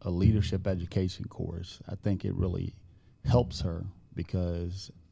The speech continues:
she is a jack of all trades. And in the Marine Corps, you're gonna be put into situations that are gonna be dependent upon sometime life and death. So you have to be able to, uh,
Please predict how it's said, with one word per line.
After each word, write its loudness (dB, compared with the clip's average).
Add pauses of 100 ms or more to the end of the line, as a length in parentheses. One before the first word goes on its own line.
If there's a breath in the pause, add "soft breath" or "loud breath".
(120)
she -2
is 0
a 0
jack -2
of -6
all -4
trades. -6 (500 soft breath)
And 4
in 4
the 2
Marine 6
Corps, 0
you're 4
gonna 2
be -2 (180)
put -4
into 2
situations -4
that -4
are -2
gonna -4
be -6
dependent 2
upon -2
sometime -2
life 4
and -4
death. -2 (580 soft breath)
So 0
you 2
have 2
to -2 (380)
be 2
able 0 (100)
to, -4 (720 loud breath)
uh, 0